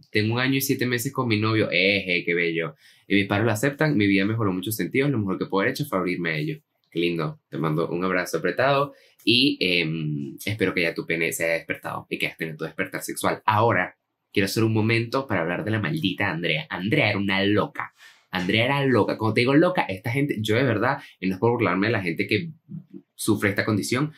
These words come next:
pero yo creo que ella tenía bipolaridad no diagnosticada, cien por ciento, y te lo digo con el corazón en la mano. Ella era esa chama que puede estar caga la risa contigo, y de la nada después se, o sea, está caga la risa contigo, se voltea, le dice algo a alguien, se voltea y dice, "Verga, Eugenia, ya cállate, huevón, qué ladilla eres, mierda, ya,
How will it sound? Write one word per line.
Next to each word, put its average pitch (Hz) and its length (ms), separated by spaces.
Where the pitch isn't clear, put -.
pero 101 180
yo 98 100
creo 113 160
que 120 120
ella 123 100
tenía 113 220
bipolaridad 98 600
no 98 120
diagnosticada, 85 720
cien 92 220
por - 160
ciento, 117 180
y - 20
te 135 80
lo 110 60
digo 90 140
con 98 100
el 101 60
corazón 101 300
en 82 40
la 85 80
mano. 80 220
Ella 143 180
era 175 80
esa 185 140
chama 190 240
que 165 100
puede 110 140
estar - 180
caga 147 180
la 147 80
risa 101 220
contigo, 104 560
y 120 80
de 120 60
la 107 40
nada 104 140
después 113 180
se, - 80
o - 100
sea, 95 200
está 113 260
caga 147 220
la 143 80
risa 110 180
contigo, 147 260
se 127 120
voltea, 104 340
le 139 80
dice 107 200
algo 143 120
a 156 60
alguien, 160 180
se - 80
voltea 110 220
y 143 60
dice, 139 260
"Verga, 143 140
Eugenia, 139 280
ya 131 140
cállate, 117 320
huevón, 120 200
qué 120 80
ladilla 123 320
eres, 110 240
mierda, 104 480
ya, 113 320